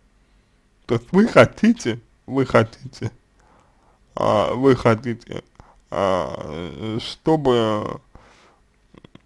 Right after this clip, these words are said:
ну, чтобы, а, вас в коллективе принимали. Вот. А я могу это понять, я могу понять, могу понять. Потому что вы хотите, чтобы вас в коллективе принимали.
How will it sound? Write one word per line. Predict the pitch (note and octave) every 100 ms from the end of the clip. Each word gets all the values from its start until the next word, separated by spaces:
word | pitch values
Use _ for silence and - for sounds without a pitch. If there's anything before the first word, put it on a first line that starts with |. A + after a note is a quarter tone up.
| - - -
ну, | - C3+ B2
чтобы, | A2+ B2+ A#2 B2 A#2 - _ - - -
а, | A2+ A#2
вас | A2 G2+ - A2+ D#3 E3+
в | -
коллективе | - B2+ A2 - - D3+ C#3+
принимали. | B2+ C3+ C3+ B2+ F#2 - - E3+ - - _ _ _ _ - - _ _ _ _ _ - - - -
Вот. | G2+ G2+ G2+ - - - - - - -
А | - F#2 -
я | D3+ F#3+
могу | E3 B2 D3
это | C#3 B2
понять, | B2 B2 G#2+ F2+ _ _ -
я | A#2
могу | C3 B2+
понять, | - - - - -
могу | G#2+ A#2+ B2
понять. | - C2+ -
Потому | - D3+
что | - A3
вы | G#3
хотите, | - B2 D3+ -
чтобы | - G#2+ G#2
вас | B2+ A#2
в |
коллективе | - G#2+ A2 B2 A2+
принимали. | - - C2 -